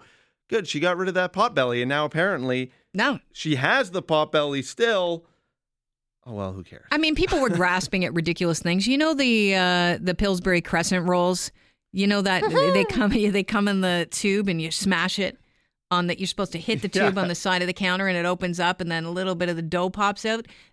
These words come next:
Speaker 2: They were, you know, comparing that to Lady Gaga. I thought,
Speaker 1: I'm
Speaker 2: "That's
Speaker 1: so s-,
Speaker 2: ridic-, give
Speaker 1: I'm
Speaker 2: me a
Speaker 1: so
Speaker 2: break,
Speaker 1: sick
Speaker 2: people."
Speaker 1: of the, this everything is shaming nonsense.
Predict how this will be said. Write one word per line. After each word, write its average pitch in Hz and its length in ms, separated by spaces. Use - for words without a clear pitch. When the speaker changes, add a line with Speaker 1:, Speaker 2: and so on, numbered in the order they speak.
Speaker 2:
They 262 100
were, 294 220
you 262 140
know, 254 320
comparing 247 480
that 220 200
to 214 100
Lady 185 240
Gaga. 151 400
I 285 60
thought, 320 160
Speaker 1:
I'm 359 80
Speaker 2:
"That's 381 160
Speaker 1:
so 277 80
s-, 196 120
Speaker 2:
ridic-, 170 200
give 311 160
Speaker 1:
I'm - 60
Speaker 2:
me 226 80
a 165 40
Speaker 1:
so 339 80
Speaker 2:
break, 147 220
Speaker 1:
sick 160 160
Speaker 2:
people." 156 160
Speaker 1:
of - 100
the, 156 60
this 139 320
everything 143 480
is 127 80
shaming 107 680
nonsense. 90 680